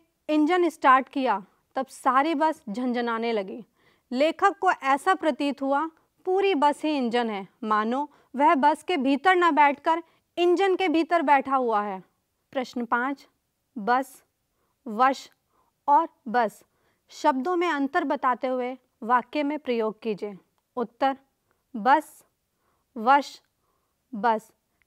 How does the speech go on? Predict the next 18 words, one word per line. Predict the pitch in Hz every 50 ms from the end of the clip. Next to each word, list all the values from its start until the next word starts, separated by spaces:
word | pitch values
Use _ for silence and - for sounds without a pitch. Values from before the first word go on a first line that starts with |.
| _ _ _ _ _
तीन | - 349 359 370 349
शब्द | - - 311 247 220 196 233
हैं। | 208 196 202 190 - _ _ _ _ _ _ _ _ _ _ _ -
इनमें | - 294 294 294 294 320 320 262
बस | 240 294 311 - - _ -
सवारी | 247 220 202 208 202 196 214 247
के | - 285
अर्थ | 285 277 277 277 -
में, | 277 277 285 285 277 - _ _ _ _ _ _ _ _ _ -
वश | 240 208 262 302 302 - - - - _ -
अधीनता | 247 233 208 233 247 247 247 233 311 302
के | - - 302
अर्थ | 285 269 269 262 -
में | 262 277 277 277 269 - _ _ _ _ _ _ _ _ _ _ -
और | 262 269 254
बस | 226 226 294 330 320 - - _ _ _ _ _ _ -
पर्याप्त | 285 269 269 254 269 277 294 311 320 - _ _ _ _ _ _ _ _ _ -
या | 233 269 302